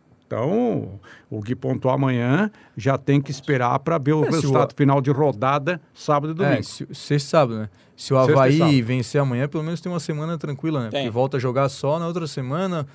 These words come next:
Speaker 2: Uma semana pra acertar a
Speaker 1: Dá um
Speaker 2: casa,
Speaker 1: espaço, dá um
Speaker 2: pagar o
Speaker 1: espaço.
Speaker 2: salário, né, ô
Speaker 1: Dá um
Speaker 2: Valmir?
Speaker 1: espaço, bom,
Speaker 2: Porque
Speaker 1: bom.
Speaker 2: hoje, hoje já é dia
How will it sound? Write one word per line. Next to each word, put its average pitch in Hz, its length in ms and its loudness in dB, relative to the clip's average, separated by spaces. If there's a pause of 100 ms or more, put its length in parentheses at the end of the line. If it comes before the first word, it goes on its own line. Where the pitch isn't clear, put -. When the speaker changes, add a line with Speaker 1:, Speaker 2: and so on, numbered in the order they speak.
(300)
Speaker 2:
Uma 127 160 -4
semana 131 360 -4
pra 120 180 -2
acertar 120 400 -4
a 117 40 2
Speaker 1:
Dá 110 40 -8
um - 40 -16
Speaker 2:
casa, 151 640 4
Speaker 1:
espaço, 143 360 2
dá 104 100 -6
um 120 40 -2
Speaker 2:
pagar 151 280 6
o 151 40 8
Speaker 1:
espaço. 139 100 -2
Speaker 2:
salário, 170 600 4
né, 175 180 2
ô 185 40 4
Speaker 1:
Dá 185 60 4
um 175 40 2
Speaker 2:
Valmir? 151 220 4
Speaker 1:
espaço, 139 420 2
bom, 127 360 2
Speaker 2:
Porque 113 200 2
Speaker 1:
bom. 135 60 6
Speaker 2:
hoje, 143 360 8
hoje 131 280 6
já 139 100 6
é 131 60 6
dia 123 640 6